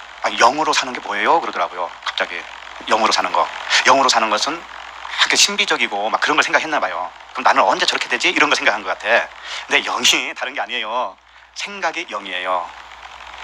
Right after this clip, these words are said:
우리 마음 있죠? 마음. 사람 마음. 이게 영이라고. 이미 영으로 살고 있어요, 우리가. 네? 근데 동물에는 그게 없어요. 동물한테는 사람에게 준 그 영이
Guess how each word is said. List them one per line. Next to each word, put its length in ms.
우리 140
마음 260
있죠? 160
마음. 320
사람 260
마음. 340
이게 160
영이라고. 640
이미 300
영으로 260
살고 240
있어요, 180
우리가. 480
네? 100
근데 160
동물에는 400
그게 180
없어요. 520
동물한테는 640
사람에게 800
준 200
그 140
영이 420